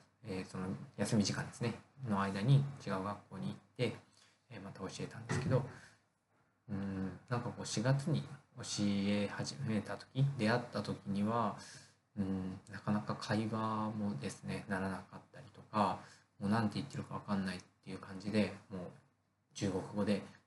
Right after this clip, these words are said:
「あ、もうどんな意味かわかんない、もう困った、わかんない」みたいな感じで、ブツブツとですね、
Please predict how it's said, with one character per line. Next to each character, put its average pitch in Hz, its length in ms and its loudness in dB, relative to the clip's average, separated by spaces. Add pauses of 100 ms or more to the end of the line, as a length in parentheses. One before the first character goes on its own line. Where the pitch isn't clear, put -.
(140)
「あ、 98 80 -8
も 95 180 -2
う 92 100 -2
ど 104 120 2
ん 101 80 4
な 101 80 4
意 95 80 2
味 92 160 -2
か 95 140 -10
わ 95 60 -8
か - 120 -6
ん 98 100 2
な 98 80 0
い、 95 40 -8 (100)
も 101 80 0
う - 20 -4 (140)
困 98 160 0
っ - 100 -2
た、 - 80 -10
わ 98 120 -10
か 107 120 -2
ん 101 100 6
な 98 80 0
い」 101 140 -6
み 101 80 -12
た 95 120 -16
い 95 40 -10
な 95 60 -8
感 98 180 -8
じ 95 140 -10
で、 92 140 -8 (960)
ブ 107 120 4
ツ - 120 2
ブ 90 100 -2
ツ - 140 -12
と 73 100 -14
で 69 120 -2
す - 120 -4
ね、 101 200 0